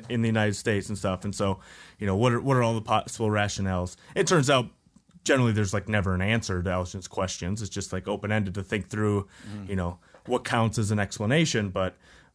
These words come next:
Speaker 1: but, uh, that's one. I don't have, I should, I should have a better example off the top of my head because I, I've gone through, uh, Universal Economics many times, and there, there are a lot of good ones in there, but I can't think of 'em.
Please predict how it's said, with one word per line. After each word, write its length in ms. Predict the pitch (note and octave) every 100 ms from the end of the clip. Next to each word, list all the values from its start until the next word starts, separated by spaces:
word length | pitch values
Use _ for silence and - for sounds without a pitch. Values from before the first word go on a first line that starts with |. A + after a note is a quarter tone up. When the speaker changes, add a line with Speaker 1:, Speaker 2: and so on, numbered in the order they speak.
| -
Speaker 1:
but, 240 | G2 F2+ - _
uh, 420 | G2+ D#2+ C#2 G#1 - - _ -
that's 260 | A2 G#2+
one. 140 | G#2+ G#2
I 100 | D#3+
don't 120 | F#3+
have, 180 | E3 D3
I 100 | D#3
should, 200 | D3+ F3
I 120 | C3+
should 180 | C#3+ F#3+
have 100 | D3
a 60 | B2
better 460 | B2 A#2+ A#2 - -
example 460 | A#2+ A2 A2+ A2 G#2+
off 120 | G#2
the 60 |
top 200 | G#2+ A2
of 20 | A2
my 100 | G2+
head 240 | G#2 G2
because 280 | A2 A#2 G#2
I, 240 | A2+ A2 B2+
I've 120 | B2+
gone 240 | D#3+ E3+
through, 420 | F3 E3+ D#3 D3 - _ _ -
uh, 300 | B2+ A#2+ A2+ - - - - -
Universal 440 | B2+ A#2+ A#2+ B2
Economics 460 | A2 A2+ G#2+ G#2 -
many 220 | A2+ A2
times, 420 | G#2+ G#2+ G2+ G2
and 100 | G#2
there, 140 | G#2 G#2+
there 160 | B2
are 60 | C3+
a 40 | C3+
lot 200 | C3 B2
of 60 |
good 120 | B2
ones 180 | A2 G2+
in 60 | G2+
there, 140 | G2+
but 80 | F#2+
I 40 |
can't 240 | F#2+ A2 G2
think 160 | A2
of 60 | G2+
'em. 200 | G2 G2+